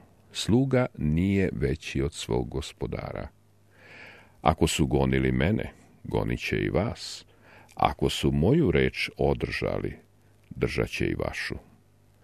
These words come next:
Nego sve će vam ovo činiti zbog moga imena, jer ne znaju onoga koji me je poslao. Da nisam došao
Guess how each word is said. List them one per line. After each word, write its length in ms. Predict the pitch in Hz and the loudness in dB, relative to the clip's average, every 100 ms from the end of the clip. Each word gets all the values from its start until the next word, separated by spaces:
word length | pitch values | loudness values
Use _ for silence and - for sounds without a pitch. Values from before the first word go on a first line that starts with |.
| - - - - | -20 -20 -20 -6
Nego 380 | - 92 90 87 - - _ _ | 2 4 6 4 2 -12 _ _
sve 320 | - - 117 | -8 4 4
će 200 | - 76 | 6 2
vam 180 | 57 50 | 2 0
ovo 380 | - 110 120 120 - _ _ | 2 2 4 0 -2 _ _
činiti 600 | - 87 90 92 - 78 | 0 2 4 2 2 0
zbog 380 | 80 - 58 50 - | -2 -4 -2 -2 -4
moga 400 | 71 73 73 69 - | 2 2 4 0 0
imena, 480 | 82 71 60 50 50 - _ - - - - | 0 0 0 -2 -6 -8 _ -20 -20 -20 -8
jer 280 | 80 80 78 | 0 4 6
ne 240 | 82 98 92 | 6 6 4
znaju 400 | 67 58 50 50 | 2 -2 -2 0
onoga 460 | 78 92 92 90 90 - | 2 2 4 2 2 -4
koji 260 | - 64 65 | 0 0 2
me 120 | 60 | 0
je 100 | 57 | -2
poslao. 760 | - 50 - - 50 - - _ _ _ - - - - - - | -2 -4 -4 -4 -4 -6 -10 _ _ _ -20 -20 -20 -20 -18 2
Da 140 | 85 | 6
nisam 460 | 107 160 - 185 156 | 6 6 6 4 6
došao 640 | 57 - - 55 52 | 4 2 2 2 0